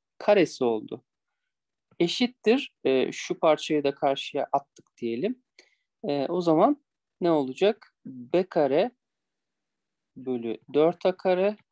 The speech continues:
eksi C bölü A. Ya da nedir? Paydaları eşitlerseniz dört A kare,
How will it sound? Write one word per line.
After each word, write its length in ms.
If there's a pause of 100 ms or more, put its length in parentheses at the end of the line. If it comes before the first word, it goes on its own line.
(500)
eksi 540 (600)
C 320
bölü 320
A. 220 (160)
Ya 200
da 200 (600)
nedir? 380
Paydaları 500
eşitlerseniz 880 (540)
dört 280
A 100
kare, 400